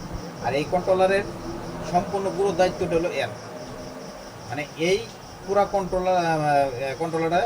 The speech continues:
সিস্টেমটা, হ্যাঁ, চালু, মানে সিস্টেম করে, হ্যাঁ, এআইসি দ্বারা, এআইসি দ্বারাই সম্পূর্ণ কন্ট্রোলারটা চলে।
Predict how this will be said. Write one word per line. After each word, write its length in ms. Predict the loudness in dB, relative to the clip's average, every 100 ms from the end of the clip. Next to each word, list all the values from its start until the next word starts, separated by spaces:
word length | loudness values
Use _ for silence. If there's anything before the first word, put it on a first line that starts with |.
| -2 -6
সিস্টেমটা, 400 | -6 -4 -2 0 0 -2
হ্যাঁ, 140 | -6 -4
চালু, 160 | 0 4 2 2
মানে 120 | -2 -4 -6
সিস্টেম 240 | -6 -4 -4
করে, 100 | -4
হ্যাঁ, 120 | -6 -10 -14 -16 -16 -14 -14 -14 -14 -12 -12 -10 0
এআইসি 260 | 2 2 0
দ্বারা, 160 | -4 -4 -8 -12 -14 -16 -16 -4
এআইসি 240 | 0 0 2 2
দ্বারাই 220 | 4 2 -2 -6
সম্পূর্ণ 280 | -6 -2 -2 -2
কন্ট্রোলারটা 440 | 0 0 2 2 0 -4 -12 -12 -10 -4
চলে। 180 | -4